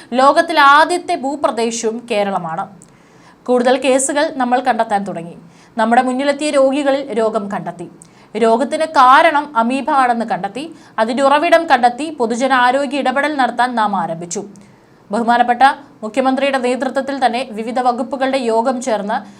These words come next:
ജലശുദ്ധിക്കായി ക്യാമ്പയിൻ ആരംഭിച്ചു. "Thanks to the brilliant people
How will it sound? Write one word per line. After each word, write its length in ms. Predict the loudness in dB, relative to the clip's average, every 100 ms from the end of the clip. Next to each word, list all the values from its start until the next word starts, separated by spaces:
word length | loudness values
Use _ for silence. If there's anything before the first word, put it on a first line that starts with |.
| -20 0
ജലശുദ്ധിക്കായി 880 | 4 6 4 0 -2 0 2 2 0
ക്യാമ്പയിൻ 500 | 0 0 0 -2 -4
ആരംഭിച്ചു. 460 | -6 -8 -12 -16 -18 -20 -20 -12 2
"Thanks 400 | 4 4 -2 -2
to 140 | -2
the 200 | -2 -2
brilliant 500 | -4 -4 -2 -2 -2 -8
people 300 | -6 -4